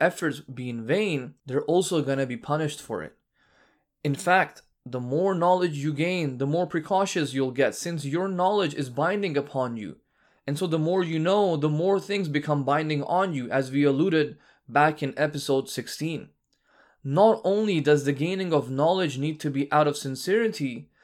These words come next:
but as well as the acting on this knowledge requires a lot of sincerity.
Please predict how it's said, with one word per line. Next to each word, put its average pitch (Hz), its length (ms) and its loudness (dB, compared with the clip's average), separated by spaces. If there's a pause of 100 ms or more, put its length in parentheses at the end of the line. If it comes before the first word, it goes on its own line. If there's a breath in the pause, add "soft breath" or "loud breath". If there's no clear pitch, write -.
(300 soft breath)
but 196 300 2
as 170 180 2
well 233 160 4
as 220 80 4
the 185 260 0
acting 214 420 0
on 156 160 2
this 143 120 -4
knowledge 147 540 0
requires 127 680 0
a 113 80 -6
lot 139 320 4
of 143 120 -2
sincerity. 120 800 -6